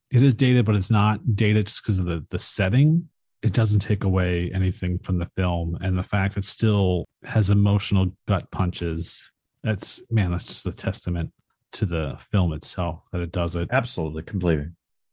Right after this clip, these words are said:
Speaker 2: Totally agree.
Speaker 1: Yeah, I kinda miss that they used to do where they would broadcast it on T V kinda around Thanksgiving. That's one of the things I do miss is that those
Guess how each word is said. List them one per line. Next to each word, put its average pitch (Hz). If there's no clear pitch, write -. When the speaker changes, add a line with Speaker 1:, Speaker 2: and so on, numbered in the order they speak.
Speaker 2:
Totally 104
agree. 76
Speaker 1:
Yeah, 156
I 170
kinda 202
miss 160
that 143
they 139
used 202
to 110
do 90
where 90
they 90
would 90
broadcast 90
it 90
on 85
T 95
V 82
kinda 90
around 82
Thanksgiving. 82
That's -
one 180
of 143
the -
things 120
I 95
do 92
miss 90
is 87
that 87
those 90